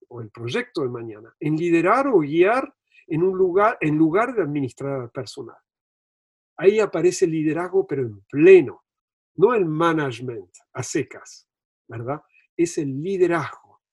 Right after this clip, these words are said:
Hoy día está el liderazgo generativo, el de Robert Dilts, por ejemplo. Este, fantástico eso. Ya, ya volveré al tema. ¿Mm? ¿Y qué es liderar o gui-, o guiar? Es tener una influencia, una visión,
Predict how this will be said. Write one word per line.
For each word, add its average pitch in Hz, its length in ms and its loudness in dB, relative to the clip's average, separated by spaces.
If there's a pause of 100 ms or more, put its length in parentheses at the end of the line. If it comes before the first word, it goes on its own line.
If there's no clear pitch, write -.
(600)
Hoy 175 220 6
día 214 340 -2
está 160 260 -6
el 160 100 0
liderazgo 156 480 -2
generativo, 139 1200 -10
el 113 140 -20
de 117 100 -14
Robert 156 400 -2
Dilts, 165 460 -10
por 120 160 -16
ejemplo. 113 400 -20 (640)
Este, - 380 -20
fantástico - 800 -8
eso. - 300 -20
Ya, 185 240 0
ya 175 140 0
volveré 175 400 4
al 117 160 -8
tema. - 280 -18 (220)
¿Mm? 185 120 -10 (880)
¿Y 196 100 -10
qué 330 260 2
es - 280 -12 (120)
liderar 156 540 0
o 156 120 0
gui-, 139 200 -8 (120)
o 143 120 0
guiar? 127 540 -8
Es - 260 -4
tener 175 200 4
una 202 160 2
influencia, 170 720 0
una 139 180 -4
visión, 165 640 -6